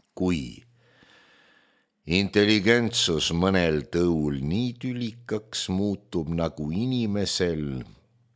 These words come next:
siis ehk küll.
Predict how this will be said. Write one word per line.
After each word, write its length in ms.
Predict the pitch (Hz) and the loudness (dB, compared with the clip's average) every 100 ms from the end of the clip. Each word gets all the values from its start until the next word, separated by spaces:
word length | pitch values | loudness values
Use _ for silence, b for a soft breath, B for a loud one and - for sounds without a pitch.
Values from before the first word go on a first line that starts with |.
| _ _ _ - _ | _ _ _ -20 _
siis 840 | - - 71 76 92 107 - - _ | -20 -14 -10 -8 -8 -10 -14 -16 _
ehk 440 | - 69 - - _ _ _ - | -12 -12 -12 -20 _ _ _ -14
küll. 500 | 71 55 - - | -12 -12 -16 -20